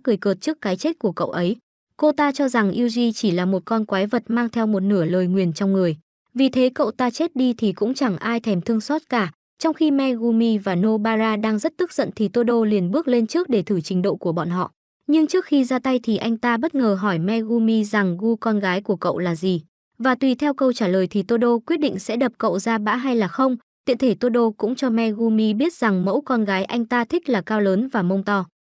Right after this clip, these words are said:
Nhưng Megumi bảo rằng vì đây là lần đầu cả hai gặp mặt, nên cậu chẳng việc gì phải nói chuyện về gu con gái với ông anh cơ bắp này cả.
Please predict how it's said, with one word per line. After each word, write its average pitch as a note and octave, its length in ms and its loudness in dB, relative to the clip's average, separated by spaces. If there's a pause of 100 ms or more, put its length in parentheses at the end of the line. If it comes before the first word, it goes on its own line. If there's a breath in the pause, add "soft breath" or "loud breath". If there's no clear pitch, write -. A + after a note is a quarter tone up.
(120)
Nhưng D4+ 240 2
Megumi C4 580 2
bảo G3+ 240 0
rằng F#3+ 320 0
vì G#3 120 0
đây B3+ 200 2
là A3+ 80 2
lần F#3 200 2
đầu F#3+ 180 2
cả F#3+ 160 -4
hai A#3 280 -2
gặp A3 220 -4
mặt, G3+ 180 0 (280)
nên D4+ 180 2
cậu A3 220 0
chẳng G3 260 0
việc F#3 180 -2
gì G3+ 220 0
phải F#3 220 -2
nói F#3 180 0
chuyện G3 220 -2
về F#3+ 160 0
gu A3 180 0
con G#3+ 220 -2
gái F#3+ 240 0
với G3+ 180 -2
ông A#3 200 -2
anh A3+ 220 -2
cơ A3+ 120 0
bắp C#4+ 200 -2
này G3+ 240 0
cả. F3 220 -2